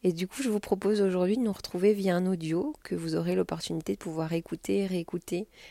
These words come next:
ré-, ré-, réécouter autant que vous le désirez. L'idée ici de cet accompagnement,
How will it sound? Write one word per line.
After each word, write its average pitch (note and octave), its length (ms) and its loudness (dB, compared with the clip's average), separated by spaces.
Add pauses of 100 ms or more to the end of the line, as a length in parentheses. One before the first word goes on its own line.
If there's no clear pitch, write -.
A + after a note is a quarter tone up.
(120)
ré-, F#3 260 2
ré-, F#3 220 2
réécouter F#3 880 -2
autant F3+ 320 -4
que E3 320 -4
vous F3+ 180 -4
le E3 80 -8
désirez. E3+ 680 -2 (1900)
L'idée G3+ 260 4
ici A3 580 0 (640)
de F#3+ 100 8
cet F#3+ 220 6
accompagnement, G3 960 2